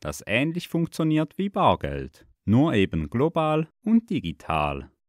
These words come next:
Transaktionen finden bei Bitcoin direkt von Person zu Person statt,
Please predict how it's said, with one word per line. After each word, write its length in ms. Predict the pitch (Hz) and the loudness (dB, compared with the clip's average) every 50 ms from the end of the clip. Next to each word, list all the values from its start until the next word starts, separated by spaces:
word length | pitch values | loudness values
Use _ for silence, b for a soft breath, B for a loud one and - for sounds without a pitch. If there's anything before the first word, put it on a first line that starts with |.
| _ _ _ _ | _ _ _ _
Transaktionen 800 | - 85 82 82 - 85 - - - - 80 80 98 123 147 180 | -4 -4 -2 -2 -2 -4 -6 -6 -6 -4 -2 0 2 2 2 0
finden 320 | - - 123 104 90 82 76 | 0 2 2 2 2 0 -2
bei 120 | 82 78 | -4 -4
Bitcoin 460 | - - 135 - _ - 92 85 78 | -4 -4 -6 -6 _ -4 -2 -2 -2
direkt 360 | 73 78 76 95 139 - - | -2 0 0 0 0 -2 -4
von 180 | - - 82 - | -6 -6 -6 -4
Person 480 | - 78 76 - - 107 127 147 - - | -4 -6 -6 -2 -2 0 0 0 -2 -2
zu 100 | - 165 | -6 -6
Person 480 | - - 185 180 - 185 170 123 92 | -2 -2 -4 -2 -2 -2 0 0 -2
statt, 480 | - - - 78 71 71 - - - | -2 -2 -6 -4 -4 -4 -8 -12 -20